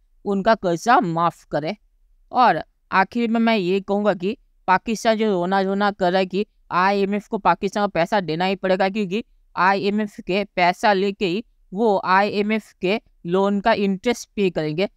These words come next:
मतलब कि पाकिस्तान ये मान रहा है कि पाकिस्तान की ये हालत हो गई कि उन्हें अगर लोन नहीं मिला तो वो जो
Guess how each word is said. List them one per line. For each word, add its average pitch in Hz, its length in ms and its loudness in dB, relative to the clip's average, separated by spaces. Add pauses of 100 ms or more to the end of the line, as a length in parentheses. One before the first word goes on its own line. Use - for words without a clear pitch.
(240)
मतलब 202 460 0
कि 226 60 -12
पाकिस्तान - 640 -2
ये 226 100 0
मान 180 300 0
रहा 196 80 0
है 208 100 2
कि 214 80 -6
पाकिस्तान 196 480 -4
की 214 60 0
ये 214 140 0
हालत 180 360 -2
हो 208 60 2
गई 202 180 0
कि 208 200 -8 (300)
उन्हें 190 260 0
अगर 214 180 4
लोन 196 360 0
नहीं 190 320 -2
मिला 202 360 2 (380)
तो 214 120 2
वो 226 460 2
जो 190 440 -2